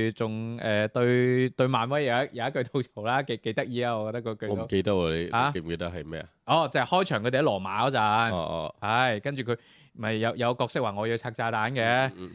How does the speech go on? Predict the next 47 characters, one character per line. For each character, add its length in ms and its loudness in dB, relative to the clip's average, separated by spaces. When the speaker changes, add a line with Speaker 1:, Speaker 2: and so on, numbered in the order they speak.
Speaker 1:
跟 140 -4
住 80 -2
嗰 120 2
個 200 2
反 220 2
派 320 2
海 100 -4
王 300 0
啊， 240 -6
唉， 240 -2
佢 60 -6
話 100 -6
美 120 2
國 120 4
隊 140 2
長 180 4
唔 120 -4
會 120 2
畀 120 4
你 160 2
如 180 -4
願 160 -2
㗎 60 -2
啦， 160 2
今 80 -4
次。 100 0
Speaker 2:
哦。 120 -4
Speaker 1:
<laughs> 140 -6
即 100 2
係， 180 0
即 80 0
係 40 4
話 160 4
佢 240 4
噉 180 2
樣 220 2
個 220 4
行 240 -2
為 160 4
好 80 4
似 140 -2
美 160 2
國 120 0
隊 180 -2
長 300 0
噉， 420 -4
唉， 380 -10